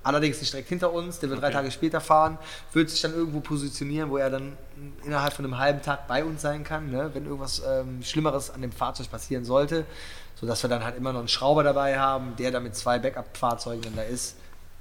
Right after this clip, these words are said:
Speaker 1: und wir dann irgendwie entweder auswechseln könnten. Ich meine, ein Motorschaden kann immer mal passieren, ne? Das sind jetzt die groß-, größten Motoren. Ähm, genau, und dann werden wir gucken. Du kannst es halt einfach komplett null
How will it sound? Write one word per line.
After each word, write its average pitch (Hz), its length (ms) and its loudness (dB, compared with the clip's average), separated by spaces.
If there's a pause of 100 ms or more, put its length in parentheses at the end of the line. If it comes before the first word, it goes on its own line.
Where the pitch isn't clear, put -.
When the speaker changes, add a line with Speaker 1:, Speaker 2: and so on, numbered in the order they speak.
Speaker 1:
und 117 140 -2
wir 117 100 2
dann 113 120 -2 (100)
irgendwie 120 300 -4
entweder 120 340 -4
auswechseln 131 480 -2
könnten. 123 380 -4
Ich 101 100 -12
meine, 120 140 -4
ein 120 60 -6
Motorschaden 123 440 -4
kann - 100 -12
immer 165 140 -4
mal 147 100 -2
passieren, 139 520 -4
ne? 135 160 -6 (180)
Das - 100 -14
sind 139 140 -8
jetzt 120 140 -4
die 127 80 -4
groß-, - 420 -4
größten 160 340 2
Motoren. 143 500 0 (760)
Ähm, 127 580 4 (160)
genau, 127 500 10
und 139 100 -6
dann 143 280 2
werden 131 160 4
wir 131 80 2
gucken. 147 400 -4
Du 139 100 2
kannst 170 220 6
es 156 80 -2
halt 160 100 -2
einfach 151 240 2
komplett 170 360 2
null 185 400 4